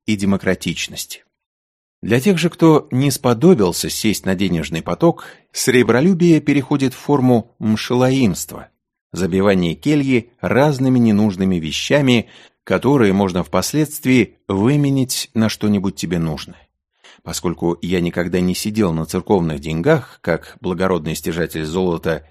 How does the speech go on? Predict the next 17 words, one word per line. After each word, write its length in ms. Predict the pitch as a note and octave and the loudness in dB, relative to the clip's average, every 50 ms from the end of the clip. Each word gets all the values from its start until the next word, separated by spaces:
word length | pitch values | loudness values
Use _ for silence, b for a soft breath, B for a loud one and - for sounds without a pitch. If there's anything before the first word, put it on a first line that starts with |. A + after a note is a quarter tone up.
| b - | b -8
и 80 | G#2+ F#2+ | -8 -6
хрустящих 600 | - - G2+ F#2 - G2+ F2 E2 - E2+ E2 E2 | -4 -4 -6 -4 -2 -4 -4 -4 -4 -8 -6 -2
банкнот, 500 | F#2+ G#2 A2 - - F#2+ E2+ C#2+ - - B B B B B B | -2 -2 -2 -2 -4 -6 -8 -8 -8 -12 B B B B B B
а 280 | - F2 D#2+ D#2+ D2+ D2+ | -4 -2 -2 0 -2 -2
занимался 640 | D2 D#2 E2 F2 F2 E2+ D#2+ D2+ - - - D#2 - _ | -4 -4 -2 -2 -2 -2 -2 -4 -4 -6 -8 -8 -8 _
обычным 640 | - G2+ F#2 E2+ F2 E2+ F#2+ F2+ - - - - D#2+ D2 | -4 -4 -4 -4 -4 -4 -4 -4 -4 -6 -6 -6 -8 -6
плебейским 640 | - E2+ F2 E2+ F2 D#2+ D#2 - - D#2+ D2+ D2+ | -4 -4 -4 -2 -4 -4 -4 -6 -8 -8 -8 -8
шалоимством, 800 | - - E2+ F2+ G2+ C3+ D#3 E3 C#3+ - - B2 B2 B2 G2+ b b b b b b b | -6 -6 -4 -2 0 0 0 0 0 -2 -2 2 2 2 2 b b b b b b b
собирая 460 | - - A#2+ A2 A#2 A#2 A2+ A2 G#2 | -4 -2 0 2 4 4 4 2 2
пылесборники 720 | - A2+ A2 A2 G#2+ F#2+ G#2 A2 A2 G2+ G2+ F#2 - G2 | 2 2 2 2 2 2 2 2 2 4 2 -2 0 -2
в 100 | F#2+ F#2 | -4 -2
виде 440 | F2 F#2 G#2 F#2 F#2+ F#2 D#2+ - _ - | -2 -2 -2 0 0 -2 -4 -4 _ -6
ненужных 440 | - G2+ G2+ G2+ F#2 E2 E2+ F2+ - | -2 -2 0 0 0 -2 -4 -6 -6
штанов 460 | - - F#2 F#2+ B2 C#3 B2+ - - - - | -4 -2 0 0 0 0 0 -2 -6 -8 -4
или 200 | A#2 G#2+ G#2 F#2 | -2 0 0 -2
третьей 380 | - - G#2+ G#2 F2+ - F#2+ F2+ | -2 -2 -2 -2 -2 -2 -4 -6
скуфейки, 760 | - - G2+ F2+ - - G2 F#2 F2 - - F2 D#2 D2 b | -6 -6 -8 -6 -4 -2 -2 -2 -2 -4 -4 -6 -6 -6 b